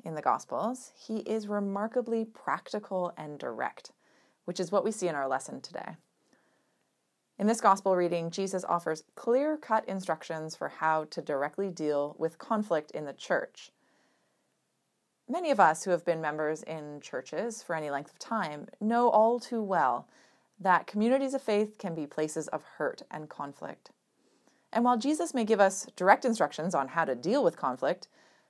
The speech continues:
we also know that churches can be uniquely indirect and passive. Brian Erickson, a Methodist pastor,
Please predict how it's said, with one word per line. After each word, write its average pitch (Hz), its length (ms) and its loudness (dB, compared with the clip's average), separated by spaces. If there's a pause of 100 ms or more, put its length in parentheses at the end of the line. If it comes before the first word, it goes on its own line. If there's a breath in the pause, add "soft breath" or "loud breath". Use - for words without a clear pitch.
(200 soft breath)
we 240 140 2
also 494 180 2
know 403 140 2
that 214 160 4
churches 226 340 2
can 196 180 -4
be 175 320 -2
uniquely 175 1120 -4
indirect 156 680 -2
and 151 160 -10
passive. - 560 -12 (1500)
Brian 185 360 0
Erickson, 156 540 -2 (420 soft breath)
a 165 100 -2
Methodist 165 440 0
pastor, 147 420 0